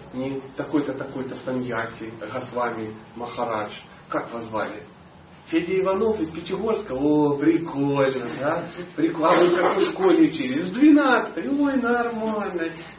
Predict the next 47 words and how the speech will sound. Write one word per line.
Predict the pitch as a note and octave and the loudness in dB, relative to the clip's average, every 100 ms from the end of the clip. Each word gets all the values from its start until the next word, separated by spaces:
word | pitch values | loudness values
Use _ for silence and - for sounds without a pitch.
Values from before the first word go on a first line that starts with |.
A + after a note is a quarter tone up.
| - | -10
И, | - - - | -10 -10 -10
но | G3 A#3 A#3 | 2 4 6
на | A#3+ | 4
самом | A#3+ B3+ B3+ | 2 2 2
деле | B3 C4 G#3+ | 2 0 0
это | G#3 G3 | -2 -2
ерунда. | F#3+ F#3 E3+ G3 G3+ | -2 -2 0 0 -2
Вы | G3 | -2
в | |
тюрьме | G#3 G3+ A3+ | -2 -2 -2
сидели, | A3 D#3 C#3 C3 | -4 -2 -2 0
у | |
вас, | C#3+ C#3+ | 0 0
я | C#3+ | -2
смотрю, | - C3+ C#3 | -6 -6 -4
на | B2+ | -6
спине | B2+ D3 B2+ B2 | -6 -6 -6 -6
купола. | B2+ B2+ A#2+ A#2+ C#3 C#3+ | -8 -6 -4 -2 -2 -4
Это | A2+ B2+ | -2 0
нет, | B2+ E3 F#3 | 2 2 2
это | A#2 B2 | -4 -6
Кришна | - D#3+ E3+ | -6 -2 0
Баларам | E3+ E3+ F3+ E3+ F3+ | 4 6 6 4 4
Мандир. | G3 G#3 G#3+ A3 A#2+ A2 - - - | 2 0 -2 -6 -6 -10 -12 -10 -2
Ну | |
и | C4+ C#3+ | 0 2
так | D3+ | 0
далее | D3 C3 A#2+ A2 | 2 4 2 0
и | |
тому | G#2+ A#2 A#2 | -2 -4 -8
подобное. | B2+ - G#2+ G#2 - - E2 D#2 D2+ - - - - - - - - - - | -8 -8 -6 -8 -10 -14 -16 -18 -20 -20 -20 -20 -20 -20 -20 -20 -20 -18 -14
А, | D3 - - - | -10 -12 -12 -4
а, | D3 D3 C#3+ C4+ - | 0 2 2 0 0
дело | A3+ B3 | 4 4
в | A#3 | 4
том, | A#3+ A3 | 0 0
что | - G3 | 0 0
у | F#3 A#3 A3 | 2 0 -2
каждого | - A3+ G3+ G3 F#3 F#3 F3+ F3 | 2 2 4 2 4 4 4 2
святого | F3 F3 A#3 B3 | -4 -2 0 2
есть | D3+ D#3+ F#3 - | 2 0 -4 -4
прошлое, | C3+ B2 A2+ - A2 | -4 -2 -2 -4 -2
а | |
у | B2 | 0
каждого | F3 F3 E3 E3 | 2 2 2 -2
грешника | D3+ G3+ G#3+ D#3 - | 0 -2 -4 -6 -6
есть | B2+ D#3 F3 | -2 0 0